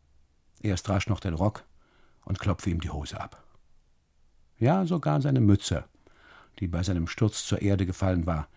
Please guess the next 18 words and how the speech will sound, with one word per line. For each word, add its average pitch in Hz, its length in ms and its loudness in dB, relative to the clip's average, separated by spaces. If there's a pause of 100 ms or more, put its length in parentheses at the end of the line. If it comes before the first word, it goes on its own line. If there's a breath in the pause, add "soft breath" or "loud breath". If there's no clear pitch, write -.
(200)
hebe 87 260 -2
ich - 200 -12
auf 104 380 4 (400)
und - 200 -8
gebe 82 220 0
sie 80 120 -6
ihm - 180 -8
zurück. - 500 -6 (2000)
Ein 71 220 -4
merkwürdiges - 760 -4
Kleidungsstück. - 720 -8 (1080 loud breath)
Doch - 140 -4
auch - 120 -6
das 151 280 6
habe 76 160 2
ich - 100 -6
ihm 65 80 -2
ausgeschüttelt 135 720 2